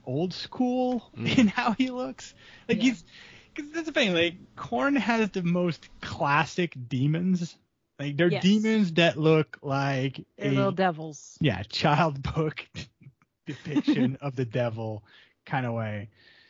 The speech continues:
Speaker 1: But I love the idea that there's a story where he, like, there's gonna be a story where he traded a, an axe for that sword, and he looks rightfully angry, and there's just spikes everywhere,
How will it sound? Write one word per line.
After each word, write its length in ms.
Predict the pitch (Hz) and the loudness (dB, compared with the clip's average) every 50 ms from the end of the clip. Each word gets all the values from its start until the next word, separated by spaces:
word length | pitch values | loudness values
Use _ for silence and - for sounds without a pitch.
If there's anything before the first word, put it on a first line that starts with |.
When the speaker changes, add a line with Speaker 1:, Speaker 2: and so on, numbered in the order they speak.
| _ _ _ _ _ _ - | _ _ _ _ _ _ -2
Speaker 1:
But 220 | 165 190 196 - _ _ _ _ - | 0 0 0 0 _ _ _ _ -2
I 80 | 180 202 | 0 2
love 220 | 220 233 240 226 | 4 4 4 4
the 80 | 240 247 | 4 2
idea 140 | 233 240 226 | 2 2 2
that 160 | 202 233 202 | 2 2 4
there's 180 | 190 196 185 170 | 6 6 6 6
a 60 | 202 | 4
story 500 | - - - - 214 220 214 202 180 156 | 2 0 0 2 4 4 6 6 4 4
where 180 | 147 143 135 139 | 4 4 4 2
he, 460 | 135 143 143 139 135 131 127 131 - - 151 | 2 2 0 0 0 -2 -4 -6 -10 -8 -4
like, 260 | 156 156 156 143 143 | -4 -4 -4 -2 0
there's 160 | 151 170 160 - | 2 2 2 4
gonna 160 | 233 233 220 | 4 4 4
be 80 | 226 | 4
a 40 | 220 | 2
story 280 | - - 240 226 202 156 | 0 2 2 4 4 4
where 140 | 147 147 131 | 4 4 4
he 160 | 131 127 147 123 | 2 2 0 -2
traded 400 | - - 156 143 135 139 131 135 | 0 2 2 4 4 2 0 0
a, 280 | - - 135 131 - | -2 -2 -4 -4 -4
an 140 | 143 143 147 - | -4 -6 -6 -4
axe 300 | - 123 131 127 127 - - | -4 -2 -2 -2 -4 -6 -6
for 100 | - 135 | -4 -2
that 180 | 131 120 120 | -2 -2 -2
sword, 460 | - - 139 127 117 113 110 110 110 117 | -4 -4 -2 0 2 2 2 2 2 2
and 280 | 120 127 127 131 135 | 2 4 4 2 2
he 260 | 131 131 131 - 180 180 | 0 0 4 6 6 8
looks 400 | 185 208 220 208 - - - - | 8 6 4 4 2 -6 -14 -12
rightfully 800 | - 117 139 165 190 208 170 - - - 170 160 143 139 135 135 - | -8 -2 0 2 2 2 0 -2 -6 -6 -2 0 2 2 2 0 0
angry, 440 | 131 143 147 147 147 131 123 120 117 | 2 2 4 4 4 2 2 0 0
and 100 | 127 131 | 0 0
there's 160 | 143 147 139 | 0 2 2
just 220 | - 202 - - - | 2 0 0 -2 -6
spikes 520 | - _ - 123 123 139 143 - - - | -10 _ -4 -2 0 0 -2 -2 -2 0
everywhere, 840 | 143 143 139 131 143 139 135 139 135 131 135 135 135 139 131 131 | 0 2 2 0 0 0 0 0 0 0 2 2 2 2 2 0